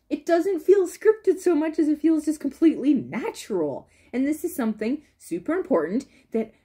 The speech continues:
most dramas these days, I, I try not to exaggerate or generalize, okay?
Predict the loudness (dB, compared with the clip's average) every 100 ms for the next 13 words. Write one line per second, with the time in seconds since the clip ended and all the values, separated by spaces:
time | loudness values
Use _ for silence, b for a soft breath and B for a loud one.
0 | -6 -2 2 0 0 0 0 -2 -2 -4
1 | -2 -4 -6 -12 -18 -16 -10 -6 -6 -6
2 | -4 -2 -4 -4 -2 -2 -2 -4 -2 -2
3 | -2 -2 -6 -8 -8 -6 -4 -2 0 -2